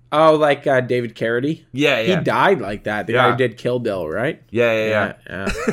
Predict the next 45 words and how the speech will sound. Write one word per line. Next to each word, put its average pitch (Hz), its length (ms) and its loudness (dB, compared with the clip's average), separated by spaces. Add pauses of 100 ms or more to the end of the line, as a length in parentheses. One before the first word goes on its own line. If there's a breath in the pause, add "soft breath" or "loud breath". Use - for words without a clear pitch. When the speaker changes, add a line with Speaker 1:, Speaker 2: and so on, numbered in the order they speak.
(140)
Speaker 1:
yeah. 233 120 8
Speaker 2:
<laughs> - 60 -6
That's 156 240 0
hilarious. 85 540 -8
Speaker 1:
That's 139 200 -2
so 117 360 -4
fucking 123 380 -6
funny, 110 340 -10
honestly. 127 540 -8
Speaker 2:
'Cause 180 160 0
Speaker 1:
What - 20 4
a, - 40 2
Speaker 2:
they're 208 140 2
like, 196 180 2
Speaker 1:
what 185 100 6
a - 40 6
Speaker 2:
I 196 40 4
was, 214 100 4
Speaker 1:
fu-, 254 120 2 (100)
Speaker 2:
I 175 80 2
was 190 100 2
Speaker 1:
what 226 120 10
Speaker 2:
looking 262 180 -4
into 226 60 4
Speaker 1:
fucking 240 140 6
Speaker 2:
that, 170 200 6
and 156 80 4
I - 20 6
was 175 140 4
Speaker 1:
weirdo 156 80 6
Speaker 2:
like, 147 160 2
Speaker 1:
does 135 160 -2
that? 113 360 -6
Speaker 2:
how, 226 260 0
I 196 120 0
was 196 120 -6
kinda 370 200 -6
thinking, 339 300 -4
I 127 40 -2
was 120 120 -4
like, 117 140 -6
"How 220 200 -10
do 240 80 -6
you 233 120 -8
know 123 500 0